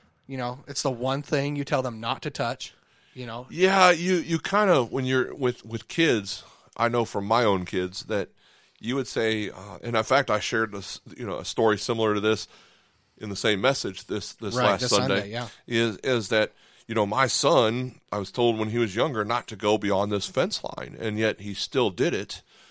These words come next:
Speaker 2: And the reason he did is because he made choices that he wanted to catch more bugs and,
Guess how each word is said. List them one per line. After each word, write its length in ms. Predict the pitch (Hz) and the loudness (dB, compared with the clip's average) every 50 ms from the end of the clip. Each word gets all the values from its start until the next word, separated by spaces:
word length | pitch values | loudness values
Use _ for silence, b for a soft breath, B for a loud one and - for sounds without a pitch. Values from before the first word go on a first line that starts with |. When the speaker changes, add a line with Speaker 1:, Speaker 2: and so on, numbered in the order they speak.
| b b b b | b b b b
Speaker 2:
And 160 | - 110 107 110 | -6 -4 -2 -2
the 80 | 107 | 0
reason 280 | 113 123 123 104 110 101 | 0 0 0 0 -2 -6
he 100 | 101 95 | -6 -2
did 180 | 90 123 170 | 0 0 0
is 120 | 165 123 - | 0 -2 -4
because 340 | - 117 104 - 113 101 101 | -8 -10 -4 -2 -4 -2 -2
he 100 | 101 101 | -4 -2
made 220 | 104 98 95 90 | 0 -2 -2 -2
choices 480 | - - 110 107 101 - - 95 90 87 | -2 0 0 0 0 -2 -6 -8 -4 -4
that 140 | 95 92 92 | -4 -4 -4
he 100 | 107 104 | -4 -6
wanted 360 | 95 92 95 98 95 92 90 | -2 0 2 2 2 0 -2
to 80 | 92 - | -6 -8
catch 360 | - - 90 - - - - | -4 -4 -4 -4 -4 -8 -6
more 220 | 104 95 95 90 | -2 -2 -2 0
bugs 460 | 85 95 107 107 104 104 101 92 85 | 2 4 4 4 4 2 -2 -6 -8
and, 280 | 92 92 92 90 82 | -8 -8 -8 -8 -12